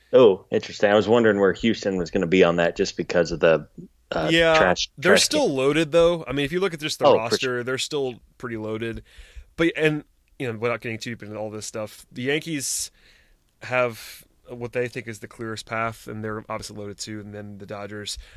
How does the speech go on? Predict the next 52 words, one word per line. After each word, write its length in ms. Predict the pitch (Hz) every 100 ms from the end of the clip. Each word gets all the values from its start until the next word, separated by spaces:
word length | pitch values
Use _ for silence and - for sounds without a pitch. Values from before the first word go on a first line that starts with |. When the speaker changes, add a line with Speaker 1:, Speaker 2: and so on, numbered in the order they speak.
| -
Speaker 2:
But 100 | 123
the 60 | 107
Braves 320 | 120 120 117
are 40 |
number 200 | 113 110
two 200 | 110 120
in 60 | 117
the 60 | 120
National 300 | 120 120 120
League 180 | 147
odds. 380 | 156 156 156 -
They're 100 | 123
number 200 | 110 110
four 280 | - 127 127
in 80 | 120
World 160 | 113 110
Series 300 | 147 147 139
odds. 480 | 131 127 123 - - - - _ -
And 120 | 135
if 140 | 123 180
you're 140 | 254
number 160 | 262 202
four 420 | 156 170 170 156
in 160 | 131
World 180 | 127 139
Series 320 | - 131 135
odds, 420 | 143 147 147 - - -
I 80 |
don't 120 | 135 156
care 160 | 139
what 200 | 117 117
season 300 | - 127 139
it 120 | 147
is, 340 | 147 151 - - _
you 200 | 117 131
are 180 | 131 120 - _ _ _ -
projected 540 | 127 - 151 - 127
to 40 | 110
be 120 | 120
a 40 |
good 120 | 113
baseball 260 | 107 104 101
team. 220 | - - - - - - -
Speaker 1:
Yeah. 140 | - - - - -
And 80 | 185
this 160 | 208
Speaker 2:
So 80 | 226
Speaker 1:
is, 160 | 147 -
I 60 | -
mean, 100 | 131
this 140 | 180
is 140 | 180